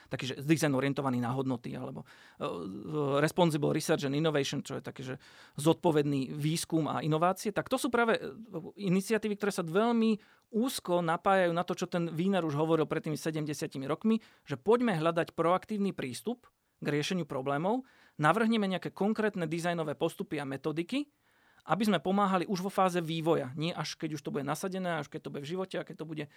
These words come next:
páchať nejaké škody. A dnes tým pádom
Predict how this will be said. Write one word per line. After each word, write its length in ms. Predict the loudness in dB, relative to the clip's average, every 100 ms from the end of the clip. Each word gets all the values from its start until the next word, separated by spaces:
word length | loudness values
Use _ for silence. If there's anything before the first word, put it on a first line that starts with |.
| -20 -6 -2
páchať 260 | -2 -2
nejaké 300 | -2 -4 -4
škody. 400 | -6 -4 -6 -8 -16 _ _ _ _ _ -4
A 80 |
dnes 480 | -2 0 0 -2 -4
tým 220 | -6 -4 0
pádom 560 | 2 4 4 2 0